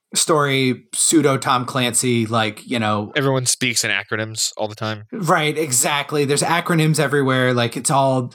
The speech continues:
Speaker 1: eh, fetishization of, like, uh, you know, uh, not, not, not as much in Metal Gear Solid, but it's definitely there. There's, like, a, a pseudo fetishization of, you know, military action and stuff like that.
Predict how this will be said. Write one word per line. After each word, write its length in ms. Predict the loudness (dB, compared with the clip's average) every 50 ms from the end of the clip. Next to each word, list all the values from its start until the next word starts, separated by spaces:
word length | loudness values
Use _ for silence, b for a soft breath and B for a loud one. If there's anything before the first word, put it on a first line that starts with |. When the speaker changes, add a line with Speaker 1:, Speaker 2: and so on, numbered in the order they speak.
| -16 -14
Speaker 1:
eh, 200 | -12 -12 -12 -12 -10
fetishization 1000 | -8 -8 -8 -4 -2 -2 0 2 0 0 2 2 2 2 2 0 0 0 0 -2 -2
of, 120 | -2 -2
like, 280 | -2 -2 -2 -2 -2 -2
uh, 260 | 0 0 0 0 -4 b b b b b
you 80 | 2
know, 180 | 2 2 0 0
uh, 180 | -4 -6 -8 -8 _
not, 440 | -20 -18 0 2 4 4 4 2 0
not, 360 | 0 2 2 2 0 -2 -2 0
not 200 | 2 2 2 2
as 100 | 2 0
much 460 | 0 2 2 2 2 0 0 -2 -2 0
in 340 | 0 0 2 0 -2 -2 -2
Metal 200 | 0 2 2 2
Gear 160 | 0 0 0
Solid, 360 | 0 2 2 2 2 2 0
but 80 | -2 -4
it's 80 | -2 0
definitely 300 | -2 0 0 0 0 2
there. 160 | 2 2 2
There's, 160 | 0 0 -2
like, 140 | -2 -2 -4
a, 180 | -4 -6 -6 -10 B B B B B B
a 60 | -2
pseudo 440 | 0 0 2 2 4 4 2 2 0
fetishization 1120 | -2 -6 -10 -14 -6 -4 -4 -2 -2 -2 -2 -2 -2 -2 -2 -2 0 0 0 0 0 -2 -2
of, 180 | -2 -6 -10 -14 -8
you 120 | -6 -2 0
know, 180 | 0 -2 -2 B B B B B
military 640 | -2 2 2 4 2 2 0 -2 0 0 0 2 2
action 400 | 0 0 -2 -2 -4 -6 -4 -4
and 140 | -2 -2 -2
stuff 260 | -2 -2 -4 -4 -4
like 200 | -6 -6 -4 -2
that. 360 | 0 0 2 0 0 -4 -8